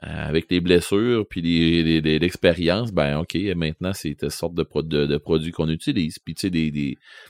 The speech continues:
des, euh, des procédés différents. Euh, tu sais, les armures, euh, on peut partir avec plusieurs épaisseurs de, de, de, de, de, de trucs en cuir, euh, tu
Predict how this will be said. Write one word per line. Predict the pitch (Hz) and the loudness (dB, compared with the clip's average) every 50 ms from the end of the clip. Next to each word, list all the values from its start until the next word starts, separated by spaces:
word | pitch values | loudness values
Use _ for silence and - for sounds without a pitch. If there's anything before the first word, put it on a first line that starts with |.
| _ _ | _ _
des, | - 82 82 80 78 76 73 73 | 0 2 2 4 4 4 4 4
euh, | 71 69 | 2 2
des | 76 78 | 2 0
procédés | - - 87 85 - 85 82 92 95 | 0 0 0 0 0 -2 -2 -2 -2
différents. | 90 - - 120 113 104 87 78 80 - - - - - _ _ - - | -2 -2 0 2 2 2 2 0 -2 -4 -8 -16 -20 -20 _ _ -2 2
Euh, | 73 73 76 73 71 71 69 67 64 62 62 76 - | 4 6 6 6 6 4 4 2 0 -2 -4 -2 2
tu | - 95 95 90 85 76 | 4 4 6 6 4 2
sais, | 69 - _ | 0 -2 _
les | - 85 87 82 92 | 0 0 2 4 4
armures, | 92 85 85 92 98 110 107 95 78 76 | 2 2 2 4 4 4 4 2 0 0
euh, | 78 78 76 76 76 76 76 76 76 78 | 2 4 4 4 4 4 2 2 2 2
on | 78 78 78 78 78 78 78 | 2 2 2 2 2 2 2
peut | - 95 90 | 2 2 2
partir | - 90 90 - - 110 107 98 | 2 2 0 0 0 0 2 2
avec | 90 80 82 80 - - 80 76 73 | 2 2 2 2 2 0 0 0 0
plusieurs | - 90 82 85 95 92 90 92 | -2 0 2 4 4 4 4 2
épaisseurs | 92 - - 90 85 85 - 98 95 95 92 | 2 4 4 4 4 4 4 2 2 2 2
de, | 87 80 78 76 | 2 2 2 4
de, | 76 78 76 73 76 | 4 2 2 2 2
de, | 76 76 73 71 69 | 2 0 0 0 0
de, | 73 73 71 69 67 67 69 - _ _ _ - _ _ _ _ _ - - | 0 -2 -2 -2 -2 -4 -6 -10 _ _ _ -20 _ _ _ _ _ -16 -8
de, | 78 73 69 67 71 69 67 | -6 -4 -4 -4 -4 -4 -2
de | 67 71 78 | -2 0 -2
trucs | 76 - 101 92 - | 0 0 -2 0 2
en | 101 95 92 92 | 2 2 2 0
cuir, | - - 92 90 92 107 107 95 | 0 2 2 2 4 2 0 -2
euh, | 85 82 82 80 78 76 78 76 | 0 2 2 4 4 4 2 2
tu | - | 2